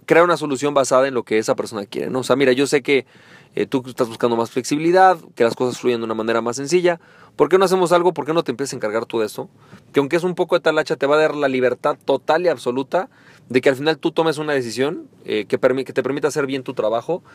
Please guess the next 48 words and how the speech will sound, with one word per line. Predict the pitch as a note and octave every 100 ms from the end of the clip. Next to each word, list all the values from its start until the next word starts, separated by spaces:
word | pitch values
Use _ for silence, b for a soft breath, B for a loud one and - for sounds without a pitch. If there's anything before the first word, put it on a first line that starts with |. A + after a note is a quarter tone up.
| B B B
y | C3
no | D3
tienes | D3+ D3
que | D3+
estar | C3+ C#3+
a | D3
la | B2
expe-, | - - B2+ C3
a | A#2+
la |
expectativa | A#2 B2+ C3+ B2+ D3 D3+
de | B2
que | - A2 G2+ b b
la | A#2+
otra | C3+ D3+
persona, | D3 D#3 D#3+ D#3+
pues, | C3 A#2
tiene | B2+
un | B2
trabajo | A2+ A#2
un |
poco | A2+ B2
más | C#3
rígido | D#3 C#3+ D#3 D#3+ - B B B -
y, | F#2
y, | - A#2 C3+
y |
no | C#3+ C3+
tienes | D3 -
que |
estar | C#3 C#3
en | C#3
esta | C#3 C3
expectativa. | - C#3+ F3+ A3+
¿Cómo | - F3
ves?". | F#3 E3+ - - - - B B B B B B B - - -
"Bueno, | G#3 A#3 F#3+
pues | D3+
sí, | - G3
me | F3+
parece | D3+ D3 D3
interesante, | C#3 B2 A#2+ D#3+ E3 D3+
no | C#3+
lo | C3+
veo | B2
mal, | B2 E3 F#3 F3+ C3+
déjame, | B2+ B2 G#2 - -
ok, | B2